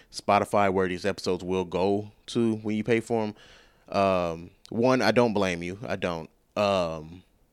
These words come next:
just, just let me know. I'm, I can work anyth-, work anything out. You, you fucking paying me, bro. It's like, if you pay for the subscription,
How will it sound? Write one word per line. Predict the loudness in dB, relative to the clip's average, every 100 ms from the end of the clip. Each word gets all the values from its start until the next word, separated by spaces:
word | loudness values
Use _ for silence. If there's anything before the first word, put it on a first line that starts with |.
| _
just, | 4 4 4
just | 0 4
let | 4
me | 4
know. | 0 2 0 -2
I'm, | 0 0 2
I | 0
can | 2 0
work | 2
anyth-, | 0 -4 -6 -4
work | -2 -2
anything | -6 -4 -4
out. | -2
You, | -4 -6
you | -6 -8
fucking | -2 -4 -4
paying | -4 -4 -4 -8
me, |
bro. | -8 -8 -8 -12 -20 -20 -6
It's | 0
like, | 0 0 -8 _ _ _ -8
if | -6 -4
you | -2
pay | 4 4
for | 4 4 4 4 0
the | -2 -4
subscription, | -4 -4 -4 -4 -6 -12